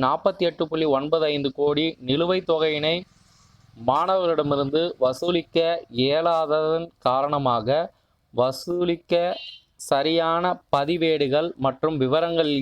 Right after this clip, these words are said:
ஏதும் அலுவலக ஆவணங்களில் இல்லாததாலும்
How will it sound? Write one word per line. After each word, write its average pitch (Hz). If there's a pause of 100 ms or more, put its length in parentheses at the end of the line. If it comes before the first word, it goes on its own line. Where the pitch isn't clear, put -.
(200)
ஏதும் 143 (520)
அலுவலக 170 (100)
ஆவணங்களில் 160 (180)
இல்லாததாலும் 151